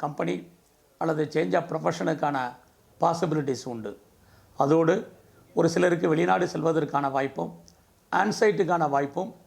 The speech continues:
இக்காலங்களிலே உண்டு. மேலும் சனி ஒன்பதாம் இடத்திலே சஞ்சரிக்கக்கூடிய காலங்களிலே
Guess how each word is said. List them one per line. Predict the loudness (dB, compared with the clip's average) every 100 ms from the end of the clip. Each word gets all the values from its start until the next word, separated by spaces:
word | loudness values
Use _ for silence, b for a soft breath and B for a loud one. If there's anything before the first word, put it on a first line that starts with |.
| _ -16 -6
இக்காலங்களிலே | -2 0 -2 -6 -8 -10
உண்டு. | -12 -16 -20 _ _ b b b b -2
மேலும் | 2 4 2 0 -10 -20 _ _ -4
சனி | -2 2 2
ஒன்பதாம் | 2 2 2 0
இடத்திலே | -2 -4 -4
சஞ்சரிக்கக்கூடிய | -6 -6 -4 -4 -4 -4 -4 -2
காலங்களிலே | 0 0 0 -2 0